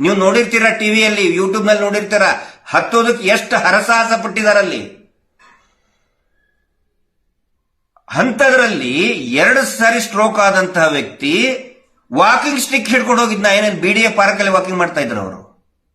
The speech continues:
ಅವ್ರು ಹೆಂಗ್ರಿ ಹತ್ತಕ್ ಸಾಧ್ಯ ಆಗುತ್ತೆ ಅಷ್ಟೊಂದು ಸ್ಟೀಪ್ ಇದ್ರಲ್ಲಿ? ಆ ನಂತರ ನೀವು ನೋಡಿರ್ಬೋದು, ಉಪ್ಪಿನ ಮೂಟೆ, ಒಂದೊಂದು ಉಪ್ಪಿನ ಮೂಟೆ ಮೂರ್ ಮೂರ್ ಜನ ಎತ್ಕೊಂಡು ಹೋಗಿದ್ದಾರೆ. ಒಂದು ಡೆಡ್ ಬಾಡಿ ಹೆಂಗ್ ಎತ್ಕೊಂಡು ಹೋಗಕ್ಕಾಗುತ್ತೆ?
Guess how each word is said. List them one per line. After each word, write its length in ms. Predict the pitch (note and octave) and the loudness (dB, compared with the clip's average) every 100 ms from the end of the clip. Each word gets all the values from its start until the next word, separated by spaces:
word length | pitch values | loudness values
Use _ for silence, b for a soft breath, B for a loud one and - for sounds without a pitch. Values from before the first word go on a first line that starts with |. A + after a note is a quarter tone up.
| _ _ _ _ _ _ - | _ _ _ _ _ _ -4
ಅವ್ರು 240 | G3+ B3+ | 0 2
ಹೆಂಗ್ರಿ 280 | A#3+ B3+ A#3+ | 2 0 0
ಹತ್ತಕ್ 300 | A#3 A#3 A#3 | 0 0 0
ಸಾಧ್ಯ 280 | A#3 G#3+ G#3+ | 0 0 0
ಆಗುತ್ತೆ 320 | G#3+ G#3+ G#3+ | 0 -2 -2
ಅಷ್ಟೊಂದು 340 | F#3+ - G#3+ | -2 -2 -6
ಸ್ಟೀಪ್ 460 | G3 - G#3 A#3+ - | -6 -6 -2 -2 0
ಇದ್ರಲ್ಲಿ? 800 | G3 F3 E3+ C3+ D3 G#3+ A#3 - - _ _ _ _ _ _ _ _ _ - | 0 0 -2 -2 -2 -2 -4 -10 -20 _ _ _ _ _ _ _ _ _ -2
ಆ 180 | D3 A#3+ | 2 2
ನಂತರ 320 | B3 G#3 - B2+ D#3 B3 - - b b b b b b | 2 0 0 2 2 0 -4 -16 b b b b b b
ನೀವು 160 | F3 A3+ | 0 2
ನೋಡಿರ್ಬೋದು, 580 | G#3+ B3 C#4 C4+ C4+ B3 | 2 4 4 4 2 2
ಉಪ್ಪಿನ 300 | G#3 B3+ B3+ | 0 0 2
ಮೂಟೆ, 340 | B3 A#3 G#3 | 2 2 0
ಒಂದೊಂದು 480 | E3+ F#3+ A3+ C4 C4 | 2 2 2 2 2
ಉಪ್ಪಿನ 280 | G#3+ A#3+ A#3+ | 0 0 2
ಮೂಟೆ 440 | A3+ A3 G#3 F#3+ | 2 0 0 0
ಮೂರ್ 340 | - F#3+ A3+ C4+ | 0 2 2 2
ಮೂರ್ 180 | C#4 B3+ | 2 2
ಜನ 120 | C4 | 2
ಎತ್ಕೊಂಡು 360 | A#3+ G#3 A3+ | 2 -2 0
ಹೋಗಿದ್ದಾರೆ. 680 | F#3+ E3+ B2 G2+ - - _ _ _ _ _ _ - | 0 0 -4 -8 -16 -20 _ _ _ _ _ _ -4
ಒಂದು 300 | D#3 F#3 - | -2 -2 0
ಡೆಡ್ 280 | G3+ A#3+ C#4+ | 0 2 4
ಬಾಡಿ 180 | C4 A#3 | 4 2
ಹೆಂಗ್ 220 | A#3 A3 | 0 -2
ಎತ್ಕೊಂಡು 280 | G3+ A3 G3+ | -4 -2 0
ಹೋಗಕ್ಕಾಗುತ್ತೆ? 600 | G3 F#3+ F3+ F3+ G3 | 2 2 -2 -2 0